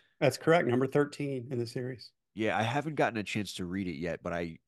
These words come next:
Speaker 2: I have an online advanced copy that I'm really excited to check out.
Speaker 1: Right.
Speaker 2: And it's about,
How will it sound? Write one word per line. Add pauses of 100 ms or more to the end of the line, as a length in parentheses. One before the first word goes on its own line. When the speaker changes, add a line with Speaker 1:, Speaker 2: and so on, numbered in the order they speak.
(120)
Speaker 2:
I
have
an
online
advanced
copy
that
I'm
really
excited
to
check
out. (260)
Speaker 1:
Right.
Speaker 2:
And (120)
it's
about,